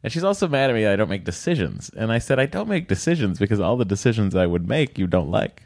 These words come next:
So I have given up on decision making in our travel plans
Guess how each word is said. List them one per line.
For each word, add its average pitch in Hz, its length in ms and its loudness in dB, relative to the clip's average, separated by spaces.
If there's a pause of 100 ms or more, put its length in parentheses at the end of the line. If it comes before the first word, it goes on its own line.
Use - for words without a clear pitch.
So 90 260 -6
I 90 120 2
have 98 400 -2
given 110 200 2
up 107 180 2
on 87 160 0
decision 95 420 -2
making 85 400 -2
in 78 160 -6
our 85 100 0
travel 82 560 -2 (160)
plans - 480 -12